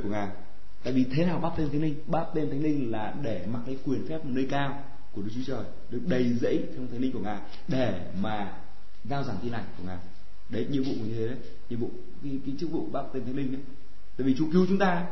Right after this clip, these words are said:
không phải để chúng ta được cứu thôi đâu, Chúa cứu chúng ta để chúng ta đi cứu thế gian. Amen. Chúa cứu chúng ta để chúng ta cứu thế gian,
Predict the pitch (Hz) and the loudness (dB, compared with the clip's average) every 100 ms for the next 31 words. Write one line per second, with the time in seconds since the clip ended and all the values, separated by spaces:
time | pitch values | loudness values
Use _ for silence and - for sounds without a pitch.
0 | - 175 175 143 113 156 156 147 165 190 | 0 0 2 2 2 0 2 4 4 4
1 | 185 170 - - - - 156 147 151 165 | 2 0 0 0 -2 0 0 0 0 2
2 | 180 180 175 165 117 120 156 170 - - | 2 2 2 0 0 0 2 2 2 4
3 | 185 185 - 156 170 139 - 127 151 165 | 6 4 2 2 2 0 2 4 4 4
4 | 156 - - - - - 151 156 175 185 | 2 0 0 0 -2 2 4 6 6 6
5 | 196 156 113 151 151 - 160 165 175 165 | 4 2 0 0 0 2 4 4 4 2